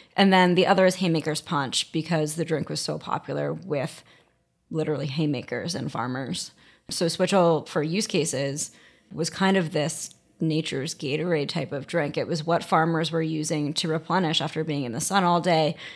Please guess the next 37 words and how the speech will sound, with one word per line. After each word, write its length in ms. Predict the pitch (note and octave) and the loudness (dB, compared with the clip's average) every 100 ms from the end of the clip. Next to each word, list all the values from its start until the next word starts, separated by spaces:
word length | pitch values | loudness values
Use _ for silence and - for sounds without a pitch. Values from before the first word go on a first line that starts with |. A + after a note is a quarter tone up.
| - - | -10 -6
It's 120 | - | 2
how 140 | F3 | 4
they 140 | E3+ E3 | 4 2
hydrated, 480 | C3 D#3 D#3+ D3+ | 0 0 -2 -2
especially 360 | E3 - D3+ E3+ | -4 -4 -2 0
when 140 | E3+ | 0
there 160 | D#3 D3+ | 0 -2
weren't 340 | D3+ D#3+ D3+ | 0 0 0
reliable 520 | C#3 D3+ D3 C#3 C3 A#2+ | -2 -2 0 -2 -2 -2
water 260 | B2+ F3+ | 0 0
sources. 580 | G3+ C#4 C#4 E4 D#4 - - _ F3 | 0 -4 -2 -2 -2 -6 -14 _ -2
The 100 | F3 | 0
vinegar 400 | D#3+ D#3 D#3 D3 | 2 2 0 -2
really, 400 | C#3+ C#3+ C3+ D3 | -2 -4 -6 -8
you 120 | E3+ | -4
know, 240 | D#3 C3 C#3+ | -2 -2 -6
created 400 | - D#3+ C#3 C3+ | -8 -6 -4 -4
a 80 | B2+ | -6
stable 640 | - - - C3+ C3 C#3+ | -6 -10 -6 -6 -4 -6
water 280 | C#3+ A2 A#2+ | -4 -4 -2
s-, 220 | - - - _ - - | -4 -6 -12 _ -14 -10
um, 260 | A#2+ - | -8 -8
supply 380 | - - F#2+ A2+ | -8 -8 -6 -6
for 160 | - G#3+ | -4 0
them 260 | B3+ D4 D4 - - _ - - | 2 2 0 -12 -20 _ -12 -4
to, 480 | - D#3 D#3 D3+ E3 - | 0 2 0 -2 -8 -6
you 120 | E3 | -4
know, 120 | D3+ | -2
make 240 | C#3+ B2 - | -2 -4 -4
the 80 | D3 | -6
drink 200 | A#2+ - | -6 -8
safer. 520 | A2+ A2 D#3 A#3 C4 - - - - - | -8 -4 0 0 0 -8 -20 -20 -14 2
And 160 | F#3+ | 4
then 560 | F3+ F3 D3+ D3+ D#3 C3 - | 6 6 4 0 -2 -4 -10
from 360 | - G3+ F3+ F3 | 2 4 4 2
there, 320 | E3 E3 D#3+ | 0 2 2
those 340 | D#3 D#3 - | 0 -4 -6